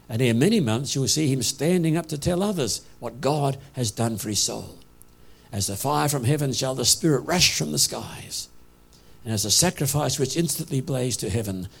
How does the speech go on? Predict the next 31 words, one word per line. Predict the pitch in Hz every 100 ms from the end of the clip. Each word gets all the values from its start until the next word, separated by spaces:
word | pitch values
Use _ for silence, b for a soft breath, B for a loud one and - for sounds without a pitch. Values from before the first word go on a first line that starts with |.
| B
so | - 120 123
shall | - 123
the | 107
church | 110 - 117 95 -
burn | 98 107 107 98 - B B
with | 98
holy | - 113 107 107 101 B B
and | 98 95
glorious | 95 104 101 98 92 - - -
ardour." | 98 92 80 - - - - B B B B B B
That's | 196 202
Spurgeon, | - 135 147 110 104 101
Spurgeon's | - 156 151 127 98
understanding | 120 123 104 - 131 107 98
of | 98
that | 107 98 -
passage | 117 107 107 104
of |
Amos. | 107 131 98 80
He | 104
al-, | 135 -
he | 143
also | - 156 135 98
sees | - 135
it | 104
as | 98 92
a |
promise | 87 139 139
for | -
the | 127
church, | 110 - 147 95 - -